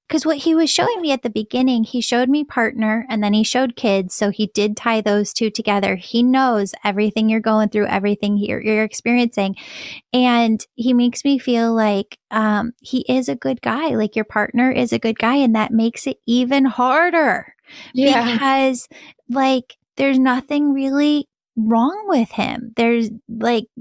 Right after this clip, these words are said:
Speaker 1: he's a good to you. He's a good, like, just man in general. And he said,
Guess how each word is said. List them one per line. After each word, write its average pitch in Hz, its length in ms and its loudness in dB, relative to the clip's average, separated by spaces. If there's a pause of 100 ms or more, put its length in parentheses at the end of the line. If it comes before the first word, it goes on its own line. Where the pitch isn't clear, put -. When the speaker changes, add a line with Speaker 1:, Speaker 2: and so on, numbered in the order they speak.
(200)
Speaker 1:
he's 240 280 -2
a 220 100 -2 (380)
good 247 280 0
to 311 100 -4
you. 262 340 0
He's 233 280 -2
a 214 80 0
good, 226 500 -2
like, 208 460 -2 (500)
just 233 260 -6
man 226 340 4
in 214 180 2
general. 220 720 -2
And 233 400 2
he 240 300 -2
said, 214 580 0